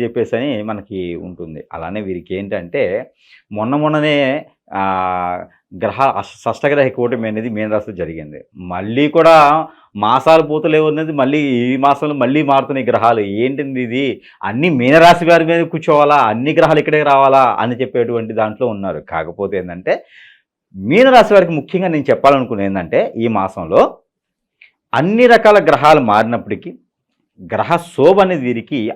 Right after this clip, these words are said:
అద్భుతమైనటువంటి ప్రతిఫలాలు ఇస్తుంది. అందరూ కూడా భయపడుతున్నారు. శని భగవానుడు మీనరాశిలో రావడంతో మాకంతా అష్టమ శని, ఏలనాటి శని మొదలైంది, మేము ఇంకేం చేయలేము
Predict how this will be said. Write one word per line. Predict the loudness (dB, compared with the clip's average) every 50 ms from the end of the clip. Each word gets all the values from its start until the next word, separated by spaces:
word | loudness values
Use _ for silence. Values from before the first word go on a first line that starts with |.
| -8
అద్భుతమైనటువంటి | -10 -12 -12 -12 -10 -8 -4 0 0 2 2 0 -2 -4 -6 -6
ప్రతిఫలాలు | -8 -8 -6 -4 -4 -4 -2 -4 -6
ఇస్తుంది. | -8 -12 _ -20 -20 -20 -20 -20 _ _ _ _ -18
అందరూ | -14 -8 -4 -2 -2
కూడా | -2 -2 -2
భయపడుతున్నారు. | -4 -4 -4 -4 -6 -8 -8 -10 -16 -16 -16 -18 -18 _ _ _ _ _ _ _ _ _ _ _ _ _
శని | _ -4 -2 0 0 2
భగవానుడు | 2 2 2 4 4 2 2 0 -2 -4 -4
మీనరాశిలో | -4 -2 0 0 0 0 -2 -4 -2
రావడంతో | 0 0 0 -2 -2 -4 -6 -6 -4 -4 -4 -6 -8 -10 -14 _ _ _ -10
మాకంతా | -8 -8 -6 -8 -8 -10 -8 -6 -4 -2 -2 -2 -4 -6 -8 _ _ _ _ _ _ _ _ -14
అష్టమ | -14 -14 -10 -8 -8 -8
శని, | -6 -6 -6 -8 -8 -8 -12 -16 -18 -20 _ _ _ _ _ _ _
ఏలనాటి | -10 -8 -6 -6 -4 -4 -4 -6 -6 -8
శని | -10 -10 -10
మొదలైంది, | -10 -12 -10 -10 -10 -10 -10 -10 -12 -14 -16 -16 -14 -12
మేము | -10 -8 -8
ఇంకేం | -8 -10 -12 -12 -10 -10 -10 -10 -12 -12 -12
చేయలేము | -12 -12 -12 -12 -14 -16 -18 -20 -16